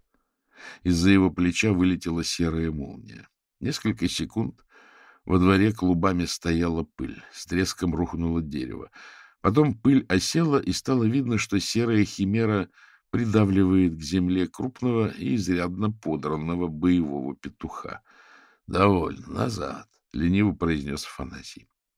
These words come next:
Чертяк снова оказался за его плечом. На шум выскочила прислуга. Сзади, держась за сердце, бежал князь. Афанасий сосредоточился и обратился к силе своей крови.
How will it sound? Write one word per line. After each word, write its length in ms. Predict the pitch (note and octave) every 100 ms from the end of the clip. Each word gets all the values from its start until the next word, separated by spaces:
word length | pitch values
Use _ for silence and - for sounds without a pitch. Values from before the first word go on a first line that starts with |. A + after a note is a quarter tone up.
| _ _ - - - _
Чертяк 420 | A2+ A#2 F#3 -
снова 340 | - G#2+ A2
оказался 480 | B2+ D#2+ E2 - -
за 120 | D#2+
его 140 | D#2+ -
плечом. 420 | - - D#2 D#2+ _ _ _ _ _ _ _ _
На 120 | F#2
шум 240 | F#2 B2 G#2
выскочила 480 | G#2 - - F2+
прислуга. 600 | E2 D2+ - G2+ C#3 C2+ - - - -
Сзади, 460 | - F2 A2+ B2+ A2
держась 500 | F2 A2 F2+ G#2+ G2
за 120 | F#2
сердце, 400 | - A2 A2+ -
бежал 280 | G#2 F#2 G2+
князь. 400 | - D#2 C#2+ - - - - _ _
Афанасий 640 | - - F#2+ - - G#2+ G#2
сосредоточился 1080 | - G#2 - F#2+ - - - - A#2+ - -
и 120 | A#2
обратился 640 | B2 A2 G#2+ A2 A2+ -
к 80 | G2+
силе 360 | - G2+ G2 F#2
своей 480 | - G2 G2 E2+ E2+
крови. 560 | - D2 C2+ - -